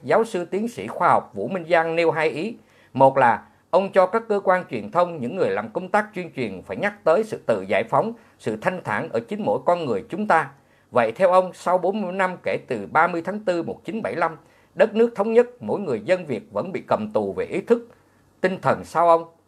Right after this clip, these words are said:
Họ là những chủ thể của một đất nước tự do độc lập mà lại không có khả năng tự giải phóng,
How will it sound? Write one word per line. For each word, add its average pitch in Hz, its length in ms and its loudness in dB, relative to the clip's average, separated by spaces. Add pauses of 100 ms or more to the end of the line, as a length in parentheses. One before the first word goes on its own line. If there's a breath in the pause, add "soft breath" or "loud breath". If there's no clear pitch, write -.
(240)
Họ 120 220 0
là 123 120 2
những 110 280 -6
chủ 135 200 -8
thể 110 200 0
của - 120 -8
một 143 220 -8
đất 196 160 -2
nước 240 260 0
tự 101 180 -4
do 180 180 6
độc 120 220 -2
lập 95 260 -4
mà 107 120 -4
lại 98 160 -2
không 165 260 -4
có 220 100 0
khả 98 200 -8
năng 175 240 -6
tự 95 200 -6
giải 98 180 -4
phóng, 180 300 -2